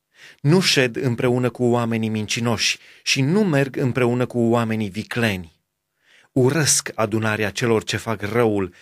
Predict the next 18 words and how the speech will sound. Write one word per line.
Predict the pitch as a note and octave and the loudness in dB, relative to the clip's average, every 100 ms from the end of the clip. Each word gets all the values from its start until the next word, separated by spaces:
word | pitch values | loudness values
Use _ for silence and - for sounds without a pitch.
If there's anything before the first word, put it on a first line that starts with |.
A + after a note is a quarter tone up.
| - | -16
și | - - | -6 -2
nu | A#2 C#3+ | 0 0
stau | E3 - G2+ G2 | 0 0 -2 -2
împreună | A2+ G#2+ A2 G#2+ G#2+ | -4 -4 0 0 0
cu | G2+ G2+ | -4 -6
cei | - G2+ | -4 -4
răi. | G2 G#2+ F#2 E2+ _ _ _ _ _ _ _ _ _ | -2 -4 -4 -10 _ _ _ _ _ _ _ _ _
Îmi | A2+ G2+ | -6 -4
spăl | - - C3+ B2 | -6 -2 0 2
mâinile | A#2 C3 C#3+ A2+ F#2 F#2+ G#2+ | 2 2 2 0 -2 -4 -4
în | G2+ | -4
nevinovăție | G#2 F#2 G#2 G2 G#2+ - B2 G2 - - - | -4 -4 -6 -2 -2 -2 -2 -2 -4 -18 -6
și | - B2 - | -2 -2 -4
așa | A2+ G#2+ - D3+ B2 | -4 -2 0 0 -2
înconjur | A2+ A2+ - A#2+ A#2+ G#2+ A2+ G#2 | -4 -4 0 0 0 0 -2 0
altarul | A#2 G#2+ G2 A#2+ A#2+ A#2+ A#2 | 0 0 0 -4 -2 -2 -4
tău, | A2+ B2+ G#2+ | 0 0 2
Doamne, | F2+ F2+ B2 A2 F#2+ F#2 | -2 -4 -2 -4 -6 -6